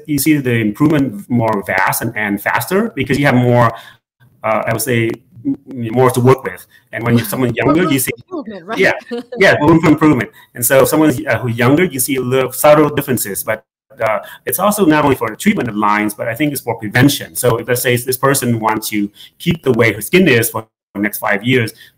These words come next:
Speaker 1: perfect way to prevent her from getting worse. Someone, like, will appear like she's fifty-five, she will still look like she's more like in the forties and not fi-, uh, fifty-five. Uh,
Speaker 2: Yeah.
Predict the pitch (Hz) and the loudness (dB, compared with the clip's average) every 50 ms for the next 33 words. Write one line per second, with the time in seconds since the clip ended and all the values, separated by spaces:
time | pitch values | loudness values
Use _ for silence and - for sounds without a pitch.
0 | _ _ _ _ - 170 185 185 - - - - 127 120 120 120 120 - - 113 | _ _ _ _ 2 2 2 4 2 0 0 4 4 4 4 4 2 0 -4 -4
1 | 110 95 120 117 120 110 110 104 - 107 101 95 104 104 98 101 98 104 110 110 | -4 0 0 0 2 0 -2 -2 -2 -2 -2 -2 -2 -4 -4 -4 -2 -2 0 0
2 | 113 113 - - 107 107 107 - 110 107 104 - - 120 107 104 104 101 - 104 | 0 -2 -4 -4 -4 -6 -6 -6 -8 -12 -12 -12 -12 -10 -10 -10 -10 -12 -14 -16
3 | 98 - - 120 113 101 95 - 104 98 - - - - 113 107 - 135 135 135 | -10 -2 -2 0 0 -2 -4 -6 -10 -8 -4 -6 -4 -4 -4 -2 0 2 4 4
4 | 127 123 123 - 107 101 - - - 131 120 117 120 120 - 95 - - 104 98 | 2 2 0 -2 -6 -8 -6 -2 0 0 2 0 0 -2 -6 -10 -8 -6 -8 -8
5 | 90 104 104 101 98 98 98 - 95 92 - - - _ _ _ _ - - - | -6 -6 -6 -4 -4 -6 -6 -8 -12 -18 -18 -20 -20 _ _ _ _ -20 -16 -6
6 | - 117 113 117 104 101 92 92 95 87 - - - - - - - - - 104 | -4 -2 0 0 0 -2 -2 -4 -8 -8 -10 -12 -14 -14 -12 -12 -12 -10 -10 -10
7 | - - 90 82 - - _ _ _ _ _ _ - 101 95 95 92 - 165 156 | -10 -8 -8 -8 -8 -12 _ _ _ _ _ _ -16 -14 -14 -12 -12 -12 -14 -16
8 | 139 | -18